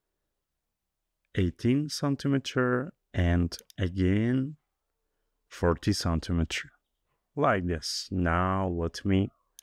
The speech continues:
delete here and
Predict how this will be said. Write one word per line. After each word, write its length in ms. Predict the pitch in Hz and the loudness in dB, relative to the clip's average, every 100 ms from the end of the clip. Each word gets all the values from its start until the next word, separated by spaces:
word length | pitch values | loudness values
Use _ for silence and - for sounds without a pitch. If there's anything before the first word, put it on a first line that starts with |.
| _ _ _ _ _ _ _ _ - | _ _ _ _ _ _ _ _ -6
delete 420 | 98 90 87 90 - - | -2 0 0 -4 -8 -4
here 480 | 139 123 113 120 135 _ _ _ _ _ _ _ _ _ _ _ _ _ _ _ _ _ _ - | 0 2 2 0 -8 _ _ _ _ _ _ _ _ _ _ _ _ _ _ _ _ _ _ -4
and 320 | 95 87 85 | 0 2 0